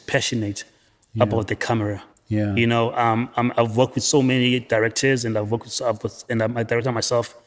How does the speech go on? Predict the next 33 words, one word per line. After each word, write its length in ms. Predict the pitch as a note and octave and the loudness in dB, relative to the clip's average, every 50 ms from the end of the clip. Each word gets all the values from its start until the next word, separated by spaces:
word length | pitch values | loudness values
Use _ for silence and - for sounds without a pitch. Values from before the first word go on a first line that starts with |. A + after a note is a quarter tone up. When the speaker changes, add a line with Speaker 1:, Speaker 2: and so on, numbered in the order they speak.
| _ _ _ _ _ _ _ | _ _ _ _ _ _ _
Speaker 1:
but 240 | A#2+ A#2+ A2+ - | 4 4 4 4
the, 100 | - A#2+ - - - - _ | -2 -6 -6 -6 -16 -20 _
the 80 | - - - | -20 -18 -14
passion, 600 | - - E3 D#3 D3 - E3+ E3 C#3+ C3 A2 - - - - _ _ _ _ _ _ _ _ - | 2 6 6 6 8 6 6 8 8 6 4 2 -6 -16 -20 _ _ _ _ _ _ _ _ 4
like, 160 | B2+ B2 - - - - | 4 4 4 -2 0 4
those 240 | C3 C3+ C#3+ C3+ A#2 | 6 8 8 8 8
guys 300 | - B2+ A#2 A#2+ A2+ G#2 | 6 6 8 8 6 4
have 380 | - - A#2+ A#2+ A#2+ A2+ G#2 | 2 4 6 6 6 6 4
when 220 | A2+ B2+ A#2 A#2 A2+ | 2 2 2 2 2
it 140 | A2 G#2 - | 2 0 0
comes 380 | - B2 B2 A#2+ A2+ G2+ - | 2 2 4 4 4 2 2
to 140 | G2+ G2 G#2+ | 2 2 4
Speaker 2:
Yeah. 200 | G#2+ G#2 G2 A2 G#2+ G2+ - - - _ _ _ _ - - - - - - _ - - - - | 4 4 4 2 0 -2 -6 -14 -20 _ _ _ _ -20 -20 -20 -20 -20 -20 _ -20 -20 -2 4
And 160 | C3+ C3+ D3+ | 4 6 6
what 140 | D#3+ F#3 F#3+ | 6 8 8
I've, 180 | G#3 F3+ - - | 6 6 6 4
what 120 | C#3 D#3+ | 6 8
I've 140 | F3+ F#3 D#3 D#3+ | 8 8 8 8
noticed 400 | D#3 D#3 D#3 D#3 D3 C3 - - | 6 6 6 4 0 0 2 4
is, 160 | B2 A#2 A#2+ | 2 4 6
like, 220 | A#2+ A2+ A2 - | 4 4 4 4
as 200 | - A#2+ B2+ B2 C3+ | 2 2 4 6 6
I've 160 | B2+ A#2 - - - - | 4 4 2 -4 0 4
moved 300 | A#2+ A#2+ A#2 A#2 A#2 B2 | 6 6 8 8 8 8
Speaker 1:
What, 140 | D3 D#3+ | 8 8
Speaker 2:
in 80 | E3+ D#3+ | 8 6
Speaker 1:
I 60 | D3+ | 6
just, 280 | D3+ D#3 C3+ E3 - - | 6 6 4 4 4 4
I 40 | B2+ | 4
just 140 | C#3+ - - | 4 6 6
wanna 120 | F3 D3 | 6 6
know, 240 | B2+ A#2+ A#2+ A#2+ A#2 | 6 6 6 6 4
like, 260 | A2+ A2 G#2+ G#2 G2+ | 4 4 2 0 -2